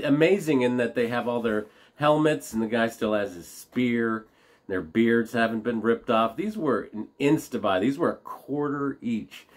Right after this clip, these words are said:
So I couldn't get these into my cart fast enough, 'cause I'm gonna sell these for fifteen bucks. No sweat, no fuss, no muss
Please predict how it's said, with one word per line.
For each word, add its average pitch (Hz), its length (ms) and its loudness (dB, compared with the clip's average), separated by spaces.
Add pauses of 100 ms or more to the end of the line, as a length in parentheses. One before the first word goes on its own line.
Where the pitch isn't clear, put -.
(320)
So 104 640 2
I 120 100 -6
couldn't 131 300 -2
get 120 220 -2
these 127 200 0
into 120 160 2
my 107 200 2
cart 107 360 0
fast 123 400 -2
enough, 127 240 2
'cause 107 100 -8
I'm 127 100 2
gonna 135 120 0
sell 123 220 -2
these 110 120 -4
for - 120 -14
fifteen 104 720 -6
bucks. 95 400 -6 (240)
No 107 480 0
sweat, 90 580 -6
no 98 160 -4
fuss, 107 420 -4
no 104 240 -2
muss 101 520 0